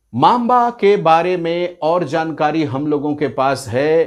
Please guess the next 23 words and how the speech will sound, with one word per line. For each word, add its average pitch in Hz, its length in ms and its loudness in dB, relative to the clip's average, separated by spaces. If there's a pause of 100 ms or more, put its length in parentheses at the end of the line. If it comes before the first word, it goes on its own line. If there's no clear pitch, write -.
(220)
कि 151 180 0
मांबा 143 500 -2
की 147 260 0
फैमिली 151 600 -2
के 139 180 -2
पास 135 640 -2
एक 135 300 -2
छोटा 156 320 -2
सा 135 300 2
रॉकी 123 380 0
लैंड 127 360 0
है। 143 160 -4 (1120)
Her 131 140 2
family 147 420 0
owns 143 340 -2 (220)
rocky 127 360 0
land। 139 400 -2 (160)
रॉकी 123 220 -2
लैंड 139 260 -2
का 135 140 -2
मतलब 131 380 -2
हुआ 127 180 -2 (240)
पहाड़ी 117 440 0